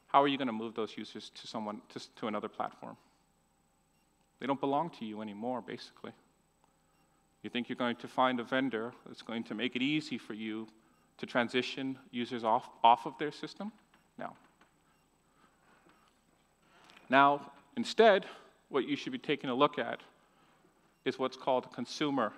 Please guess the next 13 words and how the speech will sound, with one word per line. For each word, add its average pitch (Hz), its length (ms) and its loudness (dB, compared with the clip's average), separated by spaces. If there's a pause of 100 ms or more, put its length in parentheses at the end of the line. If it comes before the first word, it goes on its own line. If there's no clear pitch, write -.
identity 113 380 -4
and 117 80 -10
access 110 420 -8
management 107 440 -8
platform. - 440 -8 (1900)
What 180 200 6
this 208 220 4
allows 151 440 4
you 131 100 -4
now 117 360 0 (1120)
is 139 160 0
the 143 120 0
ability 156 540 2